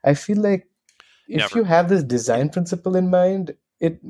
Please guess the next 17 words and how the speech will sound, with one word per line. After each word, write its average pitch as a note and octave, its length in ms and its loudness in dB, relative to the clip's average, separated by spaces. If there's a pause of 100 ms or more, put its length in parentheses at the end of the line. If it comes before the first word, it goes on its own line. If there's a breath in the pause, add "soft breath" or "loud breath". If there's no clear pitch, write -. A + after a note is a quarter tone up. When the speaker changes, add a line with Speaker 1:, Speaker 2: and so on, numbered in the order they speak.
(140)
Speaker 1:
it's D#3 180 -2
not A3+ 120 4
actually A3 280 -2
that E3+ 180 0
much E3+ 160 0
more E3 220 4
work. B2 500 -2
It's C#3+ 140 -4
just G#3 160 -2
a G#3 60 4
different D3 220 0
Speaker 2:
Correct. C#3 200 2
Speaker 1:
design. A#2+ 800 -2
That's D3 240 2
a D3+ 40 0
thing. D3 180 0
Speaker 2:
Correct. C#3 440 -6